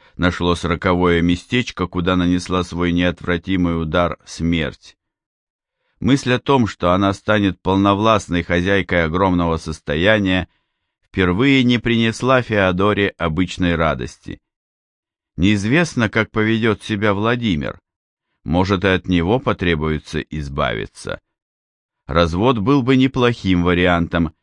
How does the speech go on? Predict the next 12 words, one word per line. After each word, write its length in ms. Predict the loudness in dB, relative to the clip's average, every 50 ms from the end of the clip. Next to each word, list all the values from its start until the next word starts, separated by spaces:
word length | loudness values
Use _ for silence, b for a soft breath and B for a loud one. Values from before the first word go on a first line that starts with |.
| _ _ _ _ -10
если 280 | -8 -8 -4 -2 0
она 240 | 0 2 2 0 0
получит 420 | 0 0 -2 -2 -2 -4 -6 -6
значительную 680 | -4 -2 -2 -2 -2 -4 -6 -6 -4 -2 0 0 0 0
часть 260 | 0 -2 -2 -4 -4 -4
наследства. 800 | -4 -4 -4 -4 -4 -2 -2 -2 -4 -8 -14 -16 -12 -12 -12 -12 _ _ _ _ _ _ _ _ _ _ _ _ _ _
А 100 | -6 -2
вообще, 580 | -2 -2 -2 -4 -6 -8 -8 -8 -10 -10 -12 -16 _ _ _ _ _ _ _ _ _ _ _ _ _ _ _ _ _
зачем 420 | -6 -4 -4 -4 -2 0 0 2 2
ей 180 | 2 0 0
столько 400 | -2 -2 -2 -2 -2 0 0 -2
денег? 520 | -2 -2 -2 -4 -4 -6 -10 -14 _ _